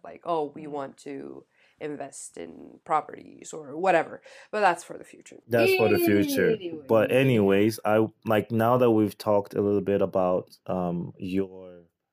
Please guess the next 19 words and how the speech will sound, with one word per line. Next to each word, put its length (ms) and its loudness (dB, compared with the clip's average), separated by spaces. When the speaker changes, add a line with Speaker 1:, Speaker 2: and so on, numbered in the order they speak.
Speaker 2:
run-ins 540 2
Speaker 1:
My 60 -6
Speaker 2:
with 100 0
l-, 80 -8
Speaker 1:
heartbreak. 420 -4
Speaker 2:
your 300 2
heartbreaks 760 0
Speaker 1:
<laughs> 120 2
Speaker 2:
of 140 0
<laughs> 0 -
long, 360 -2
from 180 -20
long-distance 640 -6
relationships, 760 -2
Speaker 1:
Yeah. 60 -4
Speaker 2:
uh, 40 0
Jasmine's 500 -2
current 460 -6
heart, 460 -4